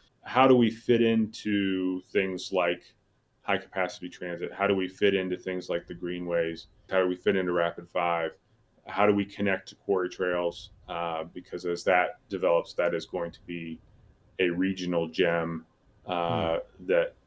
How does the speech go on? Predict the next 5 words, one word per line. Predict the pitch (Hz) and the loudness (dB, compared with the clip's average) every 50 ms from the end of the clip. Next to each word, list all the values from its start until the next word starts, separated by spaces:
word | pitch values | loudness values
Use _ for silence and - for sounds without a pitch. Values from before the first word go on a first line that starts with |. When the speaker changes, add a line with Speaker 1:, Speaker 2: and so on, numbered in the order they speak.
| _ _ - 104 | _ _ 0 2
Speaker 1:
our | 95 90 87 | 4 4 4
residents | 90 87 87 85 85 87 85 85 82 - - - - - | 4 2 2 2 0 0 -2 -2 -4 -4 -10 -14 -14 -12
will, | - 98 95 87 85 85 87 87 - - - - - - - | -6 -2 2 2 2 2 0 -4 -8 -12 -18 -20 -20 -18 -8
will | 120 104 101 101 98 95 92 92 92 90 87 85 - _ _ _ - 101 | 0 4 6 8 8 8 8 6 6 6 4 2 -2 _ _ _ -12 0
demand | 95 98 92 95 92 95 98 95 92 90 87 82 - | 2 2 4 4 2 2 2 2 0 -2 -2 -4 -8